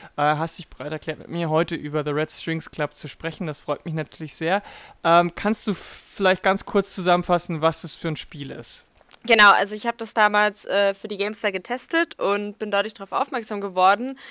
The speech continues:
Speaker 2: Und es ist tatsächlich ein sehr interessantes Spiel. Das ist so eine, ja, also eigentlich so eine Art Adventure, äh,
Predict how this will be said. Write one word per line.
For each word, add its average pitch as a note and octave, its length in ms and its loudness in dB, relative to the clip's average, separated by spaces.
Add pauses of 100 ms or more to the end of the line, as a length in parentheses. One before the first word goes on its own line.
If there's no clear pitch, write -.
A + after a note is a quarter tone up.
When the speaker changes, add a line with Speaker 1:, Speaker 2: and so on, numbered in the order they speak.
(260)
Speaker 2:
Und G#3+ 80 -4
es A#3 60 0
ist A#3 60 -6
tatsächlich B3 500 -2
ein A#3 80 -2
sehr B3+ 260 6
interessantes C4+ 580 -2
Spiel. A3+ 240 -2
Das G#3 160 -6
ist A3+ 140 -4
so - 80 -2
eine, G#3 260 2 (440)
ja, G#3 200 10
also G3 180 6
eigentlich A3 340 6
so - 80 -6
eine G#3+ 100 4
Art A3 240 6
Adventure, D#4 840 2 (100)
äh, A3 460 6